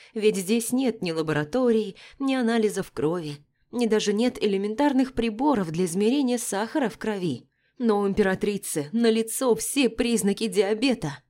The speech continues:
Неужели это не диабет? Тогда что это? В этот момент император смерил меня взглядом. Его глаза, словно острые клинки, пронзающие насквозь.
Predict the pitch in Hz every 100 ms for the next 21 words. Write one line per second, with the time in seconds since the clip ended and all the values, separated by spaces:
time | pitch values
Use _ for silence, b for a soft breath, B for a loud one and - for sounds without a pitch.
0 | _ _ _ _ _ _ - 190 185 175
1 | 151 254 254 240 254 233 233 240 240 214
2 | 143 - b b b b - 214 196 214
3 | - 302 196 - 147 - _ _ _ _
4 | _ _ b b 175 170 170 170 151 165
5 | 214 - 220 196 175 175 190 214 - 180
6 | 160 165 190 190 160 143 135 165 196 156
7 | 135 113 _ _ _ _ b b 160 156
8 | 151 147 147 147 208 165 B B B -
9 | 226 220 214 - 254 - 247 262 247 302
10 | 302 214 147 127 196 175 165 190 151 -
11 | 185 175 185 - 180 143 -